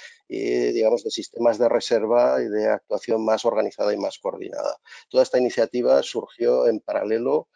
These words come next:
obviamente es una iniciativa de innovación, a las actuaciones de emergencia de la Comunidad de Madrid. Hay que contextualizar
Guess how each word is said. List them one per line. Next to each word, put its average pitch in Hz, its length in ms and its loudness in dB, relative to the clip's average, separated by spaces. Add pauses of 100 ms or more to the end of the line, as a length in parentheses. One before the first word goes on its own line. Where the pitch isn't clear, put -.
(240)
obviamente 104 560 -8
es 98 80 -10
una 98 120 -8
iniciativa 107 440 -2
de 107 80 2
innovación, 120 600 0 (360)
a 113 260 2
las 117 320 2
actuaciones 107 500 -2
de 110 60 2
emergencia 104 560 2
de 101 80 4
la 98 180 2
Comunidad 95 360 -2
de 95 60 -2
Madrid. 107 380 -2
Hay 104 80 -4
que 98 140 -12
contextualizar 98 1000 -4